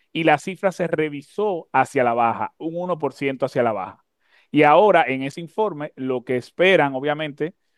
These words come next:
las autoridades en materia de economía del Estado es que la economía crezca entre un tres y un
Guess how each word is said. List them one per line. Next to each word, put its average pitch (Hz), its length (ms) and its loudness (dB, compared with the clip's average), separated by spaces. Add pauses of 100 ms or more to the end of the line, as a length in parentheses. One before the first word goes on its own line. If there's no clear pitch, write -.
(120)
las 131 220 0
autoridades 131 760 0 (200)
en 131 220 -10
materia 139 400 2
de 147 60 6
economía 139 600 -4 (340)
del 131 180 0
Estado 147 640 2
es 151 220 -4
que 165 140 -2
la 156 80 0
economía 147 460 -4
crezca 160 480 2
entre 135 380 -4
un 156 260 -10
tres 240 420 0 (380)
y 147 200 -10
un 165 260 -10